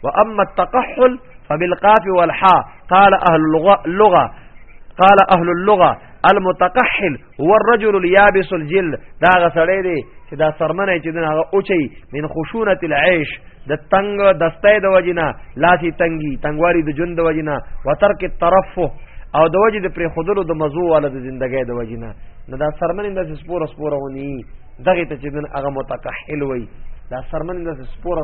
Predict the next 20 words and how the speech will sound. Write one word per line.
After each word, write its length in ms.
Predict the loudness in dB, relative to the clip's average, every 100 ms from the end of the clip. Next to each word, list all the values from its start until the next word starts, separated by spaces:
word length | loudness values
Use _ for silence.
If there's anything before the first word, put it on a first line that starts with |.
| -8
سپوره، 340 | -8 -4 -4 -6 -12 -14 -10 -8
اړانه 260 | -8 -8
وجاړه، 440 | -10 -10 -8 -6 -8 -12 -20 -20 -18 -6
او 80 | -6 -4
ښه 100 | -4 -4
دغې 340 | -4 -8 -10
خو 80 | -6
لکه 180 | -6 -4 -6
بس 100 | -4
هغه 140 | -6
نه 100 | -6 -10
پرېږدي. 300 | -12 -14 -16 -14 -12 -8
ځینې 140 | -8
خو 60 | -8
یې 100 | -8
سم 120 | -8 -6
ځان 120 | -6
یې 80 | -4
غوړ 120 | -4 -4 -4
کړی، 200 | -6